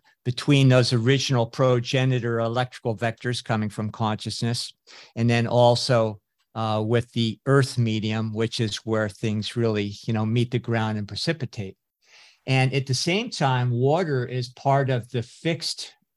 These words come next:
uh, earth element with the earth element that precipitates matter. So water has this interesting role in that it's a mediator between the two and also part of the fix. So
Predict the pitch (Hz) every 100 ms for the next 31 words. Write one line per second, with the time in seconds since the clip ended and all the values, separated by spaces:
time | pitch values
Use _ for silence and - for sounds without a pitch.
0 | _ 120 120 117 113 123 _ _ 156 196
1 | - - 123 110 110 120 123 _ _ -
2 | 147 170 127 113 110 123 110 107 117 120
3 | _ - _ _ _ 127 131 123 127 -
4 | 135 - 131 117 135 135 165 135 117 -
5 | 127 135 175 180 135 139 139 131 120 147
6 | 147 135 151 131 123 123 113 113 139 147
7 | 107 110 - - - - - 127 123 120
8 | 123 123 - - 123 123 147 151 143 127
9 | 127 127 - - 180 180 131 - 104 110
10 | - _ _ 117 127 156 151 143 127 -
11 | 180 190 165 110 107 - 113 117 - -
12 | 135 127 123